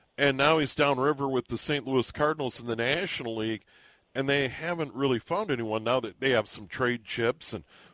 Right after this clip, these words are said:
Polanco and Kepler, et cetera, and there's still plenty of time to make moves. But, yeah, you, you're, you're right. Gray is gone. Maeda's signed in Detroit, but, you know, lose, losing Sonny Gray, that is a big blow.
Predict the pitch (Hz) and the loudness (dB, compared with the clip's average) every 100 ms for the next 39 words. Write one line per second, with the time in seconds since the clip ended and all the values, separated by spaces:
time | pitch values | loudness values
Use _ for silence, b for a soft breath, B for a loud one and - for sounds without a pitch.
0 | - 117 117 123 123 - 139 123 - 135 | -4 2 6 6 4 -2 -2 -4 -6 0
1 | 123 113 127 131 117 - - 123 120 143 | 0 0 -2 0 0 -2 2 2 4 0
2 | 143 98 - b b - - 160 170 - | 0 -6 -8 b b -4 4 4 4 2
3 | 135 120 113 - 123 117 107 104 101 113 | 0 0 -2 0 0 0 -2 -2 -4 -4
4 | 143 180 110 - 107 - b b b 110 | -4 -4 -6 -2 -2 -2 b b b -2
5 | 160 147 - 123 139 104 135 131 - 127 | 2 2 0 -6 -6 -4 -2 -2 -2 4
6 | 135 185 127 - 143 151 147 - 139 175 | 6 6 2 4 8 8 8 4 6 8
7 | 143 131 143 _ 107 127 120 139 131 - | 6 4 -4 _ 2 4 4 0 -2 0
8 | 135 127 117 107 - - 175 160 113 - | 0 0 -4 -8 -8 0 4 4 2 0
9 | 113 _ b b b 113 117 113 180 190 | -4 _ b b b 0 0 0 -6 -6
10 | - - 185 190 160 - 175 165 151 175 | -12 -6 -4 -2 -4 -2 0 0 2 4
11 | 165 127 165 170 143 90 - 104 131 139 | 6 6 6 2 -4 -10 -2 2 4 2
12 | 131 143 214 196 | 2 2 2 -2